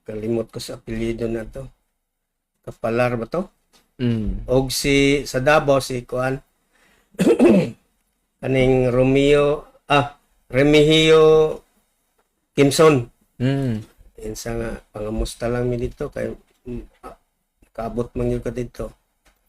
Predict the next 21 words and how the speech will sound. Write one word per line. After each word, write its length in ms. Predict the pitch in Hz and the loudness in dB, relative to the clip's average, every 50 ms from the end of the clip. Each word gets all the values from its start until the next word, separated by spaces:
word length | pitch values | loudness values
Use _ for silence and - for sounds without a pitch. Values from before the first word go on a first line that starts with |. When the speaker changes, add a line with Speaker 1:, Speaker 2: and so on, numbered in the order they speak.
| _ - - - _ _ _ | _ -20 -20 -20 _ _ _
Speaker 1:
Kung 180 | - 107 107 | -16 -14 -14
makaabot 400 | 110 - - 131 127 131 143 147 - _ | -14 -14 -10 -10 -10 -8 -8 -12 -12 _
yun 160 | 143 131 - | -12 -12 -10
ko 100 | - 143 | -10 -10
dito 380 | 131 139 - - - 123 117 117 | -10 -10 -12 -12 -14 -14 -14 -14
kay 280 | - 131 120 113 117 - - _ _ - _ _ _ _ _ _ _ _ _ _ - - _ _ _ _ _ _ _ - | -14 -12 -12 -12 -14 -16 -20 _ _ -20 _ _ _ _ _ _ _ _ _ _ -20 -20 _ _ _ _ _ _ _ -10
naman 340 | 120 120 123 123 120 123 123 | -8 -6 -4 -4 -4 -4 -4
tay 560 | - 135 131 127 127 127 123 - - - - | -4 -4 -2 -2 -2 -4 -6 -8 -10 -12 -14
linya 720 | - 135 123 127 131 131 131 127 127 127 127 123 120 120 | -8 -4 -2 0 0 2 2 0 0 0 0 -2 -6 -10
akong 240 | - 127 120 117 - | -10 -10 -10 -10 -10
pagumangkon 640 | 127 120 123 127 123 123 123 123 120 - 127 120 117 | -12 -12 -12 -10 -8 -6 -6 -8 -8 -8 -8 -8 -8
sa 140 | 117 - 123 | -10 -10 -10
Udman. 460 | 120 117 117 120 120 113 110 117 120 - _ _ _ _ _ _ _ _ _ _ _ _ _ _ _ _ _ _ _ _ _ _ _ _ _ _ _ _ _ _ _ _ _ | -10 -10 -10 -10 -10 -10 -10 -12 -14 -16 _ _ _ _ _ _ _ _ _ _ _ _ _ _ _ _ _ _ _ _ _ _ _ _ _ _ _ _ _ _ _ _ _
Speaker 2:
Tinuod. 460 | - 104 104 117 113 92 98 101 123 - - - | -6 -4 -4 -2 -4 -4 -6 -8 -10 -12 -16 -16
Speaker 1:
Yun. 220 | 110 104 104 107 107 | -14 -14 -14 -8 -2
Speaker 2:
Welcome 380 | 117 131 139 - - 160 160 | 0 0 2 4 4 4 4
na 80 | 156 151 | 6 4
rin 140 | 151 147 - | 4 2 2
sa 100 | - 143 | 0 0
Bohol, 300 | 135 131 139 151 156 143 | 2 2 2 4 2 2
Pastor. 480 | 127 131 127 - - 151 135 120 117 | 0 -2 -2 2 2 4 4 2 0